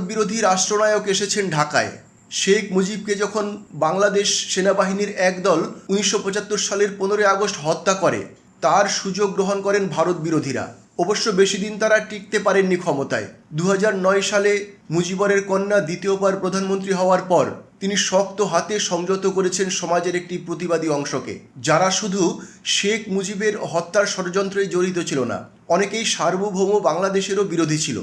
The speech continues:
যেমন জামাত এ ইসলামীর প্রধান মতিউর রহমান ইসলামী। দুহাজার ষোলো সালে শেখ হাসিনা গঠিত যুদ্ধাপরাধ ট্রাইব্যুনালের আদেশে তার ফাঁসির প্রতিবাদে সরব হয়েছিল পাকিস্তান, এমনকি তুরস্কও।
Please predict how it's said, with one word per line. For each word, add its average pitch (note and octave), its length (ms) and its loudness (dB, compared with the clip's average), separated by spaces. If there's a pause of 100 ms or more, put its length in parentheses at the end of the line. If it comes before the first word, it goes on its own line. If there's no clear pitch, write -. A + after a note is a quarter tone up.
(360)
যেমন F#3+ 240 4 (500)
জামাত G3 340 4 (160)
এ - 20 4 (160)
ইসলামীর F#3 560 2
প্রধান F#3 340 2 (500)
মতিউর F3+ 400 0
রহমান F3 340 2 (200)
ইসলামী। B2+ 400 0 (420)
দুহাজার G#3 420 2
ষোলো G#3 200 0 (100)
সালে G#3 200 -4 (140)
শেখ G#3 220 -2 (100)
হাসিনা G3 300 -4 (100)
গঠিত G3 220 -2 (180)
যুদ্ধাপরাধ G3 600 -2 (380)
ট্রাইব্যুনালের G3 560 2 (140)
আদেশে F3 340 0 (360)
তার F3 160 2 (120)
ফাঁসির F#3 380 0 (100)
প্রতিবাদে F#3+ 460 2 (100)
সরব F3+ 280 -2
হয়েছিল F#3 280 0 (140)
পাকিস্তান, D3 460 0 (400)
এমনকি G3 260 2 (120)
তুরস্কও। G#3 520 2